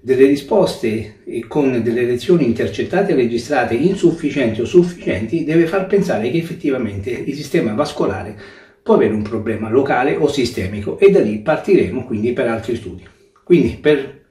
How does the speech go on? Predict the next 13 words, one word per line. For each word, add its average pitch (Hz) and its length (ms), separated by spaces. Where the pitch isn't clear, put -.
ricapitolare, 127 760
primi 170 240
esami 127 220
da 143 120
fare, 202 420
esami 113 320
ormonali, 190 680
studio 139 400
metabolico, 160 840
Rigiscan 127 480
test 104 280
notturno. - 680
Con 135 560